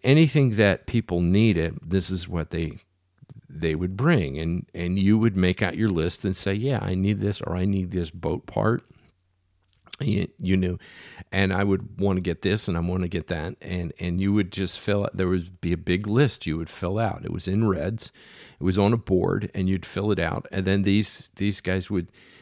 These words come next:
you would put your money down and they, they would go shopping for you in Miami. And then it, they would do it about once a month or once every other month,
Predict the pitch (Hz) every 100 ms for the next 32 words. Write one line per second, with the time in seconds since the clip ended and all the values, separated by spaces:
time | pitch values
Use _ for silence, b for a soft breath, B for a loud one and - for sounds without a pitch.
0 | B 101 107 98 - - 120 - 110 110
1 | 98 87 82 78 82 90 - 95 92 92
2 | 87 - - - _ _ - 98 110 98
3 | 98 - 120 120 95 - 87 87 - 80
4 | 90 92 104 90 - - - 87 85 92
5 | - 101 95 98 92 92 92 95 101 104
6 | 87 78 - 92 92 87 82 82 - -
7 | 95 85 - - 82 82 - - 80 82
8 | - -